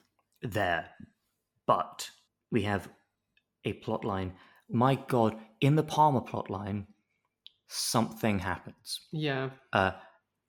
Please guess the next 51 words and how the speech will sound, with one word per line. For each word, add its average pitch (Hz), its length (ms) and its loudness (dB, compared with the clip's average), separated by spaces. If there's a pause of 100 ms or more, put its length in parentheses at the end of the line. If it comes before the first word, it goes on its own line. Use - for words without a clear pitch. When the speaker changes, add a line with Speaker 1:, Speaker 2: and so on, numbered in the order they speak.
Speaker 1:
although, 113 360 6 (840)
I 220 60 4
guess 269 160 4
the 254 100 -2
Palmer 269 340 4
plot 233 240 0
line 180 180 6
is 170 100 -4
kind 175 180 0
of, 165 120 -2
Speaker 2:
<sighs> - 100 -8 (520)
The 156 80 2
Speaker 1:
it's 269 100 2
Speaker 2:
Palmer 285 320 0
plot 277 320 -4
line, 247 240 2
this 226 180 -4
Speaker 1:
The 220 100 0
Palmer 214 180 6
plot 214 120 4
line 190 60 8
is 185 80 0
kind 175 160 2
of 156 100 2
the 156 80 4
Speaker 2:
entire 185 160 2
season 160 440 -2
is 139 260 -8
so 156 200 -4 (180)
bad. 143 440 -4
Speaker 1:
Yeah, 180 100 6
'cause 151 200 0 (100)
none 156 320 6
of 165 100 4
it 156 140 4
actually 139 480 -2
intersects 127 880 -2
with 120 140 2
Speaker 2:
Yeah, 151 300 0
it's, - 500 -8
it's 220 200 0
like 254 200 -2
the 262 60 -2
Kim 233 340 2
plot 226 280 -2
line 233 200 2
of 226 140 -4
this 202 220 0
season 214 400 0
where, 196 180 2
like, 170 260 -2